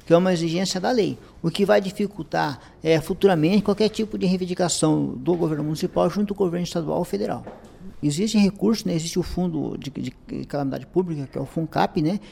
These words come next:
Que é um fundo que é destinado justamente pra cobrir esse, esses problemas de defesa civil, né? Mas depende todo o preenchimento de um processo de elaboração de um projeto, pra atender, é, o município que vier aí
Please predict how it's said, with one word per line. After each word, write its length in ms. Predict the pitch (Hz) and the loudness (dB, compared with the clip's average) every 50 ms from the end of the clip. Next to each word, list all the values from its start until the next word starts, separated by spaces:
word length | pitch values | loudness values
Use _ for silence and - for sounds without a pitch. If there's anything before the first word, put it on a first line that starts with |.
| - - - | -20 -20 -4
Que 60 | - 170 | 0 2
é 40 | |
um 100 | 175 175 | 2 2
fundo 420 | - - 165 175 180 170 160 151 147 - - - - | 2 0 0 0 2 2 0 0 -2 -4 -10 -18 -4
que 80 | - 156 | -2 0
é 40 | 147 | 2
destinado 440 | 147 180 170 - - 156 156 170 | 2 2 0 0 0 0 2 2
justamente 400 | 165 156 - 160 151 156 165 - | 0 0 -2 -2 0 -2 -2 -2
pra 100 | - 165 | -6 -8
cobrir 440 | - - 175 151 143 165 208 196 160 | -4 -2 -2 -2 0 0 0 2 2
esse, 220 | 151 151 - - 139 123 - | 0 0 -2 -6 -6 -6 -6
esses 260 | - 139 - 147 139 - | -6 -6 -6 -6 -6 -6
problemas 460 | - - 151 143 147 147 147 139 135 | -4 -4 -2 -2 0 0 -2 -2 -4
de 80 | 143 | -6
defesa 340 | 139 139 139 - 143 143 143 | -6 -6 -6 -4 -6 -6 -4
civil, 380 | - 196 190 170 233 285 247 - - - - - - - - - | -2 -2 0 2 2 2 2 0 -4 -10 -20 -20 -20 -20 -12 -2
né? 220 | 156 156 170 - 156 | 0 0 0 2 2
Mas 180 | 156 170 185 | 2 2 4
depende 400 | 190 220 214 - 208 226 226 196 | 4 2 2 2 2 0 0 -2
todo 440 | - - 214 233 247 277 269 262 240 | 0 2 2 4 4 2 2 0 0
o 40 | 208 | -2
preenchimento 540 | 185 208 208 214 208 - 185 185 202 202 - | 2 4 4 4 4 2 0 0 0 0 0
de 80 | 220 | -2
um 60 | 226 | -2
processo 540 | 220 - 277 269 - - - 180 208 196 - | 0 0 -2 -2 -2 0 0 0 0 0 0
de 60 | 202 | 0
elaboração 380 | 202 214 208 214 202 180 - 214 | 0 0 0 0 -2 -2 -2 -4
de 80 | 208 214 | -4 -4
um 40 | |
projeto, 440 | 208 - 247 208 156 139 135 - - | -2 -2 -2 0 -2 -2 -6 -8 -4
pra 120 | - 165 165 | -2 -2 -2
atender, 480 | - 180 175 165 147 175 190 190 - | 0 0 0 2 2 2 4 4 4
é, 420 | 170 170 170 170 170 - - - - | 4 4 4 4 2 2 0 0 0
o 60 | 160 160 | 2 2
município 600 | 165 190 208 196 - - 175 196 196 - 196 180 | 4 4 4 2 2 0 0 0 0 0 -2 -2
que 180 | - 185 175 165 165 165 156 147 143 151 | -2 -2 0 0 0 0 0 -2 -4 -2
vier 220 | 147 156 170 170 | 0 2 2 2
aí 240 | 165 165 160 160 156 | 2 2 0 0 -2